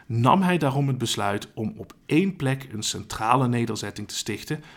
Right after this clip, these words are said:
en van daaruit de handel te coördineren. Zijn oog viel daarbij op het eiland dat we nu kennen als Manhattan. Want dat was eigenlijk ideaal.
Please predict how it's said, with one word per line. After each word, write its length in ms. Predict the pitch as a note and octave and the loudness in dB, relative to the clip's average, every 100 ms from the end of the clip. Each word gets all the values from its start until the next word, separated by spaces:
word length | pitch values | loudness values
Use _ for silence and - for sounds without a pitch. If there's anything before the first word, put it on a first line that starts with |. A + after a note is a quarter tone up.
| - | -16
en 220 | - C#3+ | 0 0
van 200 | B2+ G2 | 0 -4
daaruit 520 | F#2+ A#2+ D3+ A#2+ A#2+ A#2+ | 0 2 2 2 0 -2
de 60 | |
handel 360 | G#2 A2 A2+ A2 | -2 0 0 -2
te 100 | G#2 | -4
coördineren. 680 | - G2 G2 G#2 F#2 F2+ - _ _ | -4 -4 -4 -8 -10 -12 -18 _ _
Zijn 260 | - G2 - | -6 -6 -4
oog 300 | A#2 G3+ - | 6 6 6
viel 180 | A#3 A3 | 2 4
daarbij 480 | F3 C#3 C3+ C3+ - | 2 2 4 4 0
op 120 | B2+ | -4
het 160 | G#2+ - | -8 -8
eiland 460 | A2+ A2+ C3 C3 | -2 2 2 2
dat 160 | A#2+ A#2 | 0 -2
we 80 | G#2 | -4
nu 160 | G#2+ | -2
kennen 360 | A2+ - A2+ A2+ | -2 -2 -2 -2
als 240 | G2+ G2+ | -2 -4
Manhattan. 540 | A#2 A2 A2 G2 G2+ - _ | -2 -4 -4 -8 -10 -16 _
Want 240 | - D#3+ F3+ | 6 6 8
dat 160 | G#3 | 4
was 180 | F3 E3+ | 4 -2
eigenlijk 640 | - C3 D3+ C3 A#2+ A#2+ - | 2 4 6 4 2 -2 -4
ideaal. 680 | C3+ A2+ A2 G#2 F#2 - | -4 -2 -2 -2 -4 -10